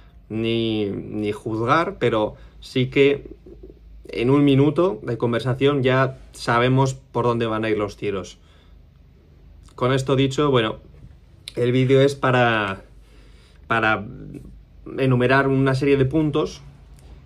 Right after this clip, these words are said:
que son los que cumplen nuestros clientes. Es decir, insisto, ¿eh? Nos ceñimos sobre datos. Al final nosotros hacemos presupuestos desglosados y todo tipo de información que tenemos. Aquí tengo apuntado, pues,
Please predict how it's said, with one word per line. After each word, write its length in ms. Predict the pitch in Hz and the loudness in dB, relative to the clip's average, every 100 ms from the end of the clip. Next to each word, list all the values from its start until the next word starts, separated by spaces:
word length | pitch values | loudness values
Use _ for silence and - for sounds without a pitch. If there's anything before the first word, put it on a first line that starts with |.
| - | -8
que 100 | - | -6
son 600 | 117 - 139 143 165 - - - | -4 -2 0 0 -4 -8 -16 -4
los 360 | 123 127 127 | 0 2 2
que 140 | - 131 | -2 2
cumplen 440 | 135 135 143 147 | 2 2 2 2
nuestros 420 | 131 131 143 151 | 2 2 -2 -4
clientes. 760 | - 120 110 92 - - - - - | -4 -4 -4 -4 -10 -16 -16 -20 -12
Es 140 | 107 | -8
decir, 380 | 104 104 117 98 - - - - - - - - - | -8 -4 -2 -2 -8 -20 -20 -20 -20 -20 -20 -20 -8
insisto, 500 | 120 120 135 131 123 | -6 0 0 2 0
¿eh? 160 | 151 - 131 | 0 -6 -6
Nos 260 | 127 123 - | -2 -2 -2
ceñimos 420 | 120 135 147 147 | 0 2 2 0
sobre 500 | 135 120 113 104 - - - - | 0 2 2 -2 -6 -16 -20 -12
datos. 440 | 135 123 113 107 107 | -4 -4 -4 -8 -10
Al 120 | 101 | -8
final 240 | 113 123 | -4 -2
nosotros 340 | 120 127 120 117 | 0 0 -2 -2
hacemos 360 | 131 127 120 | 0 0 -2
presupuestos 680 | - 107 110 - 127 131 107 | -4 -8 -8 0 0 0 -2
desglosados 640 | 117 110 110 131 139 143 | -2 -2 -2 0 0 -2
y 80 | 120 | -4
todo 320 | - 135 139 | -2 0 0
tipo 260 | 135 131 131 | 0 0 0
de 80 | 123 | 0
información 520 | 123 123 120 117 135 | 0 -2 -2 -2 0
que 100 | 123 | -2
tenemos. 400 | 120 120 127 131 | -2 -4 -2 -2
Aquí 160 | 107 107 | -4 -6
tengo 160 | 113 | -4
apuntado, 500 | 107 113 104 113 117 | -6 -6 -4 0 0
pues, 240 | 107 104 | -2 -8